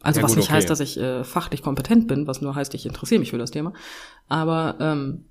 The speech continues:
Speaker 1: dementsprechend finde ich's, dadurch, dass ich's interessant finde, würde ich's natürlich jedem empfehlen, weil's total interessant ist. Es ist halt nur schlecht, wenn man sich nicht dafür interessiert, aber das war jetzt, äh, mit zwei kognitiven Kapazitäten, die ich noch so über habe,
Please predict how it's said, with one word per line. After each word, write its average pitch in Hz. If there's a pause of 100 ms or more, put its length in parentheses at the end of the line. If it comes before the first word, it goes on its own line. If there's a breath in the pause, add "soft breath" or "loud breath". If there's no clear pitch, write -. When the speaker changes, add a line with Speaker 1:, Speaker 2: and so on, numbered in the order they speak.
(260)
Speaker 1:
dementsprechend 147
finde -
ich's, -
dadurch, 156
dass 151
ich's 147
interessant 156
finde, 190
würde 170
ich's 170
natürlich 170
jedem 151
empfehlen, 175
weil's 160
total 104
interessant 214
ist. -
Es -
ist 131
halt 120
nur 123
schlecht, -
wenn 175
man 165
sich 135
nicht 220
dafür -
interessiert, 233
aber 123
das 123
war 123
jetzt, 127
äh, 139
mit 135
zwei 165
kognitiven 220
Kapazitäten, 185
die 170
ich 170
noch 170
so 160
über 156
habe, 247